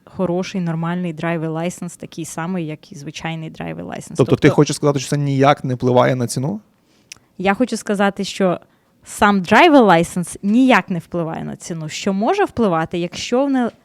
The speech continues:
Speaker 1: людина тут нелегально, то, скоріше за все, ця людина не має social security номера. І це вже буде впливати на ціну, тому що, а, нагадую всім, що ціна на страховку дуже багато залежить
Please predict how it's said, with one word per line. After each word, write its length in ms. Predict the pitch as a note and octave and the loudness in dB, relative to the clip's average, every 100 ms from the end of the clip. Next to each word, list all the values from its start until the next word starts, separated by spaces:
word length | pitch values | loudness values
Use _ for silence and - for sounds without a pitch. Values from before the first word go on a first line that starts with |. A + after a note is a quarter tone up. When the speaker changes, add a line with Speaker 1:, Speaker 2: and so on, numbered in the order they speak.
| - | -6
Speaker 1:
людина 360 | G3+ A3 A3 | 0 2 0
тут 200 | G#3 F#3+ | -2 -4
нелегально, 720 | G3 G3 F3+ F#3 A3 A#3+ F#3 | -2 -2 0 0 -2 -2 -2
то, 140 | G3 F#3 | -4 -8
скоріше 480 | - G#3 B3+ - B3 | -6 -6 -6 -6 -4
за 120 | G3 | -6
все, 200 | - F3 | -6 -8
ця 180 | G3+ F#3+ | -4 -4
людина 320 | F#3+ A#3 A3+ | -2 -2 -2
не 100 | F#3+ | -2
має 240 | G3+ A#3 | -2 -4
social 340 | A3 G#3+ A3 G3 | -6 -10 -10 -12
security 720 | - F3+ - F4+ D#4+ - E3+ | -14 -14 -6 -2 -2 -4 -8
номера. 420 | C#3+ C3+ - - _ _ - - - _ _ | -10 -12 -14 -16 _ _ -20 -20 -20 _ _
І 80 | G3+ | -14
це 260 | - B3 D4 | -2 0 0
вже 120 | B3+ | 0
буде 220 | A3 G3+ | -2 -4
впливати 500 | - G3 F#3+ F#3+ F#3 | -6 -4 -2 -2 -4
на 120 | F3+ | -8
ціну, 300 | - F#3 F3+ | -8 -6 -6
тому 240 | F3 E3+ F3 | -6 -8 -8
що, 200 | - E3+ - - - | -8 -8 -12 -18 -2
а, 180 | F3+ F3+ | 0 2
нагадую 480 | F#3 C4 B3+ B3+ | 4 4 4 2
всім, 360 | G#3 - A#3+ G#3+ | 0 -2 -4 -4
що 440 | - - F3+ F3 - _ - | -6 -8 -6 -6 -8 _ -14
ціна 300 | G3+ A3+ A#3 | -4 -2 -2
на 120 | G3+ | -2
страховку 640 | - E3 A#3+ C4 - G3+ F#3+ | -6 -2 0 0 0 -2 -2
дуже 600 | F3+ E3 G3+ B3+ A3+ G#3+ | -6 -4 0 0 2 2
багато 500 | F#3+ F#3 G#3+ - F#3 | 4 4 4 2 0
залежить 680 | F3+ F3 G3 G3+ G#3 - | 0 2 2 0 -4 -6